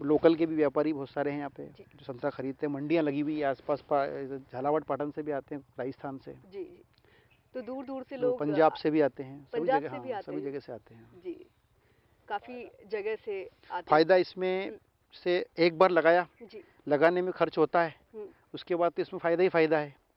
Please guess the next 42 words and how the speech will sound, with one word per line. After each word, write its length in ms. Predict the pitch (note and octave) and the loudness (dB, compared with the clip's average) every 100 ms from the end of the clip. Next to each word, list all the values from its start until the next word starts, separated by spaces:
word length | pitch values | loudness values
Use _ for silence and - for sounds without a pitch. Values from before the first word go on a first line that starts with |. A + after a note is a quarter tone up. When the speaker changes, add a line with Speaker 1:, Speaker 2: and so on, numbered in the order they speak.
| _ _ _ _ D#3+ | _ _ _ _ 2
Speaker 1:
हर 100 | D#3+ | 6
Speaker 2:
एक 60 | |
बार 120 | F3 | 6
Speaker 1:
वर्ष 200 | D4 D4 | 4 2
Speaker 2:
की 160 | D#4+ E4 | -2 -6
Speaker 1:
एक 340 | C#4 F3 F3+ | 0 2 4
बार 160 | E3+ F3+ | 4 6
लागत 320 | E3+ D3+ E3+ | 6 4 2
लगती 300 | E3 - F#3 | -2 -6 -4
है, 60 | F3+ | -6
उसके 180 | - F3 | -4 -2
बाद 220 | E3+ E3 - | -2 -2 -6
तो 160 | F3 - - | -8 -10 -2
खाद 180 | D#3+ E3+ | 4 4
देना 340 | D#3 E3 F3 | 4 2 2
है, 260 | E3+ A#2+ C#3 | 0 -2 0
दवाई 280 | D3+ E3+ F3+ | 4 6 4
देना 240 | E3+ F3 | 2 0
है 100 | F3 | 0
और 80 | E3+ | -2
थोड़ा 260 | - E3+ E3 | -2 -2 0
निंदाई 220 | D#3+ F3 | 2 2
गुड़ाई 240 | E3+ F3 | 4 4
करवाना 280 | D#3+ D#3 D#3+ | 4 0 -2
है, 140 | D3 - _ _ _ | -8 -14 _ _ _
बाकी 200 | D3+ E3+ | -6 -6
सब 120 | F3+ | -8
पैसे 240 | F#3+ F#3 F#3+ | -8 -8 -10
अच्छे 200 | - F#3 | -8 -6
मिलते 260 | D#3 C#3+ | -6 -10
हैं। 140 | C#3 C3 - - | -18 -20 -20 -16
Speaker 2:
कितने 240 | C4 C#4 | -12 -8
टाइम 220 | C#4 A#3+ A#3+ | -6 -6 -4
पर 140 | B3+ | -4
आपको 460 | - - A#3+ A3+ G3 | -4 -6 -4 -2 -4
इस 100 | - - | -8 -4
पे 240 | A3 A3+ | -2 -2
यही 140 | A3+ | -4
खाद 420 | G#3+ G#3 G3 G#3 G#3 | -4 -6 -4 -4 -6
और 260 | G3+ F#3+ | -6 -8
गुड़ाई 320 | F#3 F#3+ F3+ | -8 -8 -8
Speaker 1:
ये 80 | F#3+ | -8